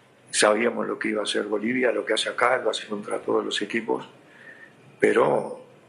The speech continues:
evidentemente no supimos, este, eh, detener esos intentos y, salvo un, un lapso esporádico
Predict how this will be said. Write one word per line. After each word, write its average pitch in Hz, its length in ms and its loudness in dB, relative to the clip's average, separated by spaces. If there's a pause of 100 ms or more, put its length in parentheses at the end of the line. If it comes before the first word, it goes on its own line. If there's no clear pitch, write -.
(760)
evidentemente 110 1080 2 (720)
no 113 120 2
supimos, 120 680 -2 (480)
este, - 580 -4 (840)
eh, 104 300 -10
detener 113 600 0 (800)
esos 113 340 0
intentos 110 640 -4 (960)
y, 107 160 -2 (1400)
salvo 110 400 4
un, 98 400 -8 (960)
un 117 180 2
lapso 113 260 4
esporádico 110 800 0